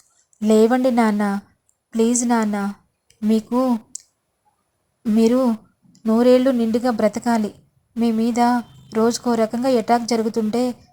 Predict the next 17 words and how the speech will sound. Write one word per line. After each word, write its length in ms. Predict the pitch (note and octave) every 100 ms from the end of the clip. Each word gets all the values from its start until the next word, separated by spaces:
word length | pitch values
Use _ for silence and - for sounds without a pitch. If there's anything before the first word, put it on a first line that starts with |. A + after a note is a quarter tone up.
| _ A3
నాకే 340 | A3 A3 C#4
బాధేస్తుంది. 920 | A3 G#3+ G#3 A#3+ A3+ A3+ A3 G#3+ - - _ _ _ C4+
నిన్ను 580 | A3+ A#3 A#3+ C4+ A#3+ A3 - _ _ _ -
మొదటిసారి 600 | A3 G#3+ C4+ C4+ A#3+ B3 G#3+
గగన్ 280 | G#3 A#3 B3
గారు 180 | B3
కాపాడాలని 680 | A#3+ G#3+ G#3+ B3+ A#3+ A#3 A3+
చెప్పి 260 | A#3 A3 A#3
అనుకున్నారు. 560 | G#3 A#3 G#3+ G#3+ G3+ - _ _ _ A3
నీ 100 | A3
మీద 180 | A3+
కోపం 560 | B3+ B3+ A3 A3 C4+ A#3
లేదు 220 | G#3+ A#3
నాన్న 280 | B3 A#3 G#3
ఆయనకి. 580 | G#3 G3+ G3 A3 A3+ - - - G#3+
నువ్వు 180 | A3 A#3
కూడా 460 | B3+ A#3 B3+ B3